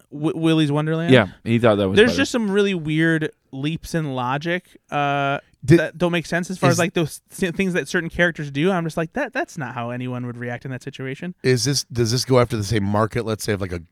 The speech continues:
Speaker 3: Goosebumps or, like, uh, s-,
Speaker 1: Uh,
Speaker 3: Scary
Speaker 2: I think
Speaker 3: Stories
Speaker 2: it's
Speaker 3: to Tell in
Speaker 2: more
Speaker 3: the
Speaker 2: adult
Speaker 3: Dark?
Speaker 2: than that,
Speaker 1: I would
Speaker 2: right?
Speaker 1: s-, I would say it's more Scary Stories to Tell in the Dark, but, like, it's still somewhere in the middle 'cause it's not as intense as Scary Stories to Tell in the Dark. It's not as light
Speaker 3: Chi-,
Speaker 1: as Goo-,
Speaker 3: childish
Speaker 1: as
Speaker 3: as Goosebumps.
Speaker 1: Goosebumps. Uh, the,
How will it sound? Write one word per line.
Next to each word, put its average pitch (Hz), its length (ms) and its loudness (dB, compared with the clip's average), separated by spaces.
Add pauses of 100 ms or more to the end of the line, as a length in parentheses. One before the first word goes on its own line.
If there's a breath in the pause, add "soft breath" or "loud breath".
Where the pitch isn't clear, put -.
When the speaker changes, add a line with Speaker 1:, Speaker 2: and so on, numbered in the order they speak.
(160)
Speaker 3:
Goosebumps 190 760 0
or, 117 180 0
like, 107 160 -2 (520 soft breath)
uh, 226 40 4
s-, 254 500 8
Speaker 1:
Uh, - 20 4
Speaker 3:
Scary 151 200 8
Speaker 2:
I - 20 6
think 135 80 2
Speaker 3:
Stories 147 220 8
Speaker 2:
it's 120 80 -2
Speaker 3:
to - 20 -4
Tell 143 100 10
in - 20 10
Speaker 2:
more 139 80 10
Speaker 3:
the 127 40 8 (120)
Speaker 2:
adult 147 80 10
Speaker 3:
Dark? 156 200 8
Speaker 2:
than 110 120 0
that, 98 300 -2
Speaker 1:
I 226 120 8
would - 60 6
Speaker 2:
right? - 80 4
Speaker 1:
s-, - 100 -4
I 233 140 6
would 285 120 2
say 262 160 2
it's - 240 -6
more 202 320 4
Scary 185 360 2
Stories 170 320 0
to - 60 -14
Tell 170 120 0
in 160 60 -2
the 151 60 -4
Dark, 151 240 4
but, 156 100 2
like, 156 160 2
it's - 200 0
still 294 240 -4
somewhere 208 280 0
in 170 40 0
the 151 60 -2
middle 156 200 2
'cause 170 120 -4
it's 156 100 -2
not 214 160 4
as 208 120 -4
intense 175 400 -2
as 180 100 -6
Scary 185 260 0
Stories 180 240 -2
to - 40 -16
Tell 185 120 0
in 175 60 -2
the 175 60 0
Dark. 170 180 4 (360 soft breath)
It's 147 140 -6
not 175 360 4
as 151 480 2 (280)
light 139 320 2
Speaker 3:
Chi-, 113 140 6 (140)
Speaker 1:
as 165 140 4
Goo-, 131 60 6
Speaker 3:
childish 120 320 4
Speaker 1:
as 160 100 4
Speaker 3:
as - 60 -4
Goosebumps. 175 220 2
Speaker 1:
Goosebumps. 98 400 2 (340 soft breath)
Uh, 156 320 6
the, 170 240 4